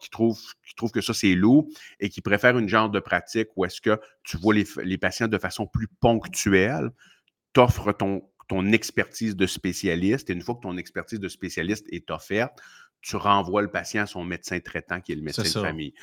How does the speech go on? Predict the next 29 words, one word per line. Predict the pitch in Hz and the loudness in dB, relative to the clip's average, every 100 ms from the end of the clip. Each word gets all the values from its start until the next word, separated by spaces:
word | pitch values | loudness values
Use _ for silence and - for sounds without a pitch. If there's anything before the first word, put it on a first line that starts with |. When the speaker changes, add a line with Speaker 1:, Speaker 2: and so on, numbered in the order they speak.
| - - - | -20 -10 -2
Speaker 1:
Donc, | 101 - | -2 4
euh, | 104 90 - - _ | 4 4 -4 -20 _
c'est, | - - - 104 | -14 -4 2 2
beaucoup | 82 92 120 165 | 0 -4 0 0
de | 139 | 2
médecins | 117 - - 127 135 - _ | 0 0 0 0 0 -4 _
préfèrent | - - 107 - 104 101 113 120 113 104 | -6 0 0 2 6 6 6 0 -4 -8
cette | - 92 - | -8 -6 -4
approche-là | 98 - - 90 - 104 107 | -4 -4 -4 -4 -4 0 0
plutôt | - - 101 | -2 -8 -8
que | 98 | -6
l'approche | 90 82 - - 95 104 95 90 | -4 -4 -6 -8 -6 -4 -6 -6
de | 87 92 - _ _ _ _ | -4 -4 -6 _ _ _ _
constamment | - 117 113 - - 98 95 101 107 | -2 -2 -2 -6 0 2 4 2 2
avoir | 92 87 87 87 92 101 101 101 92 85 | -2 -4 -4 -2 0 0 -2 -6 -8 -8
un | 87 | -8
contact | 87 95 85 98 95 - 92 | -6 -8 -8 -6 -6 -8 -12
régulier | 87 82 78 82 92 | -12 -10 -10 -4 -2
avec | 87 82 87 | -2 -6 -8
le | 78 | -8
patient | 78 - 95 | -10 -8 -8
et | 95 | -6
de | 82 | -8
suivre | - - 87 85 78 | -10 -12 -14 -12 -12
le | 76 | -12
patient | 76 - 85 - - _ | -14 -12 -12 -12 -20 _
à | 85 78 | -4 -4
long | 76 69 | -4 -10
terme. | 69 67 | -16 -18